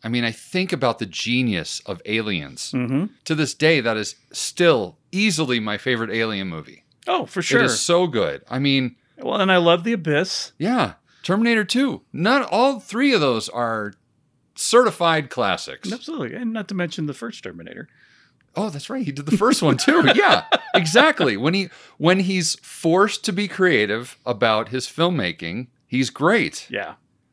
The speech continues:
Speaker 1: When he has all the money in the world and he wants to create new technology just to make something.
Speaker 2: Yeah.
Speaker 1: No.
Speaker 2: No. Well, again, George Lucas.
Speaker 1: And I'm
Speaker 2: So.
Speaker 1: still pissed off at James Cameron for ruining what could have been a great movie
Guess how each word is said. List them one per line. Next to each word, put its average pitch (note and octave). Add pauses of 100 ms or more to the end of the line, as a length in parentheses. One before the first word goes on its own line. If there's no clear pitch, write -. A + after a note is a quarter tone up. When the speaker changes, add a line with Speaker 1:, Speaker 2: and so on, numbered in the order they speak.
Speaker 1:
When B2
he C3+
has B2+
all C3+
the E3+
money F3
in E3+
the D#3+
world D#3+
and A#2+
he A#2+
wants C3
to G#2+ (800)
create C3+
new C3+
technology C#3+
just C3
to C3+
make G#2+
something. G3
Speaker 2:
Yeah. G2+ (340)
Speaker 1:
No. A#2+ (200)
Speaker 2:
No. F2+ (280)
Well, D#3+ (120)
again, B2+
George G2+
Lucas. F#2 (100)
Speaker 1:
And B2+
I'm C#3+
Speaker 2:
So. -
Speaker 1:
still F3
pissed D3
off A2+
at F#2 (180)
James G#2+
Cameron G2+
for F#2+ (140)
ruining A2+
what F#2+
could C3+
have B2
been G2+
a F2+
great F2+
movie F2+